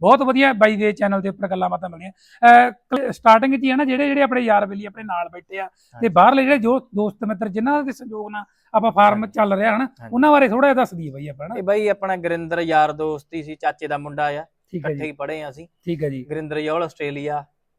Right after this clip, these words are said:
Speaker 2: ਅਮਰਜੀਤ ਉਹ ਸਾਡੇ ਤੋਂ ਥੋੜ੍ਹਾ ਵੱਡਾ ਹੀ ਅੱਗੇ ਸੀ।
Speaker 1: ਠੀਕ ਹੈ ਜੀ।
Speaker 2: ਤੇ ਉਹ ਵੀ ਚਾਚੇ ਦਾ ਮੁੰਡਾ, ਉਹ ਹੈਗਾ ਯੂ ਕੇ ਆ।
Speaker 1: ਠੀਕ ਹੈ ਬਾਈ।
Speaker 2: ਉਹ ਫਿਰ ਬਾਹਰੋਂ ਸ਼ੌਂਕ, ਤੁਹਾਨੂੰ ਪਤਾ ਜਿਹੜਾ ਸ਼ੌਂਕ ਨਹੀਂ ਜਾਂਦਾ।
Speaker 1: ਜਾਂਦਾ ਨਹੀਂ ਬਈ।
Speaker 2: ਤੇ ਬਾਕੀ ਇਹ ਭਰਾ ਨਾਲ ਆਪਣਾ ਸਾਂਝਾ ਆਏਗਾ ਕੰਮ। ਤੇ ਬਾਕੀ ਮੇਰੀ ਭੂਆ ਦਾ ਪੁੱਤ ਆਸਟ੍ਰੇਲੀਆ,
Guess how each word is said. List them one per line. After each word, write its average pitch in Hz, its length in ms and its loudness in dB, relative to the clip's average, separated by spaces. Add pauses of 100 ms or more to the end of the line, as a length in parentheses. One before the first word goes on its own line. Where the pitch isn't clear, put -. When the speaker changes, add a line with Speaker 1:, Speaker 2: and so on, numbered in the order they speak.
(300)
Speaker 2:
ਅਮਰਜੀਤ 160 400 -8 (380)
ਉਹ 170 120 -8
ਸਾਡੇ 170 120 -6
ਤੋਂ 156 120 -10
ਥੋੜ੍ਹਾ 156 200 -6
ਵੱਡਾ 147 280 -6
ਹੀ 143 140 -4
ਅੱਗੇ 143 260 -10
ਸੀ। 147 220 -16 (180)
Speaker 1:
ਠੀਕ 160 180 -6
ਹੈ 156 40 -6
ਜੀ। 143 60 -8
Speaker 2:
ਤੇ 156 280 -2
ਉਹ 165 140 -6
ਵੀ 185 80 -4
ਚਾਚੇ 165 300 -4
ਦਾ 160 120 -4
ਮੁੰਡਾ, 160 280 -8
ਉਹ 160 240 -4
ਹੈਗਾ 165 160 -6
ਯੂ 151 200 -10
ਕੇ 170 240 -8
ਆ। 147 100 -10 (240)
Speaker 1:
ਠੀਕ 180 180 -8
ਹੈ 170 60 -4
ਬਾਈ। 151 100 -10
Speaker 2:
ਉਹ 165 220 -8
ਫਿਰ 156 120 -8
ਬਾਹਰੋਂ 151 340 -2
ਸ਼ੌਂਕ, 147 360 -8
ਤੁਹਾਨੂੰ 147 240 -12
ਪਤਾ 156 200 -8
ਜਿਹੜਾ 165 240 -4
ਸ਼ੌਂਕ 156 320 -8
ਨਹੀਂ 165 160 -8
ਜਾਂਦਾ। 151 440 -6
Speaker 1:
ਜਾਂਦਾ 180 260 -2
ਨਹੀਂ 151 120 -6
ਬਈ। 135 80 -12
Speaker 2:
ਤੇ 165 360 -2
ਬਾਕੀ 185 540 -2 (160)
ਇਹ 214 160 -2
ਭਰਾ 196 400 6
ਨਾਲ 175 200 4
ਆਪਣਾ 170 240 0
ਸਾਂਝਾ 185 340 -2
ਆਏਗਾ 190 280 2
ਕੰਮ। 180 280 -4 (520)
ਤੇ 147 580 -2
ਬਾਕੀ 160 360 -2
ਮੇਰੀ 170 180 -8
ਭੂਆ 180 280 -4
ਦਾ 147 80 -6
ਪੁੱਤ 156 300 -10
ਆਸਟ੍ਰੇਲੀਆ, 160 1000 -8